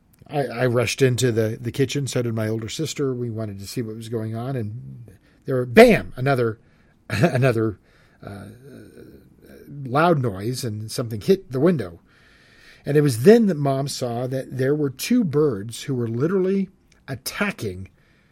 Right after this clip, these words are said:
the window. They were flying, they were flinging themselves into the window. Uh, shades of Alfred Hitchcock's The Birds were flashing through all of our minds. Uh, they, they were, they were seeming to attack us. They, they were trying to, to get to us. And so Mom freaked out and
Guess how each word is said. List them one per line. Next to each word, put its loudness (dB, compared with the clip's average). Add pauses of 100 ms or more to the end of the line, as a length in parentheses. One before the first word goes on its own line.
(260)
the 2
window. 4
They 2
were 0
flying, -2
they 0
were -2
flinging 2
themselves -4
into -4 (400)
the 0
window. 0 (680)
Uh, -8
shades 4
of 2
Alfred 2
Hitchcock's 0
The -2
Birds 8
were -6
flashing -4
through -2
all 0
of -6
our -6
minds. -4 (440)
Uh, -2
they, 0
they 2
were, -2 (180)
they -10
were -16
seeming 2
to 0
attack -2
us. -16
They, -8
they -2
were -2
trying 0
to, -6
to -8
get 0
to -8
us. -14
And -8
so -4
Mom -2
freaked -4
out -2
and -16